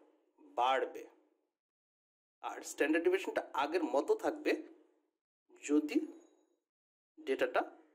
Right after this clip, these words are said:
ওই আগের স্ট্যান্ডার্ড ডেভিয়েশনের সমান দূরত্ব থাকে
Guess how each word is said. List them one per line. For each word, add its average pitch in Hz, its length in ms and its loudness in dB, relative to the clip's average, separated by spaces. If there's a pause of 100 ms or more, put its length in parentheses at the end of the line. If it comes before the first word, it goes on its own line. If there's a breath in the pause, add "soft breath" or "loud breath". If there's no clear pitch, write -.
(340)
ওই - 100 -18 (1120)
আগের 175 260 -2 (100)
স্ট্যান্ডার্ড 160 440 2
ডেভিয়েশনের 180 440 0 (680)
সমান 196 320 2 (120)
দূরত্ব 131 260 -4 (140)
থাকে - 180 -16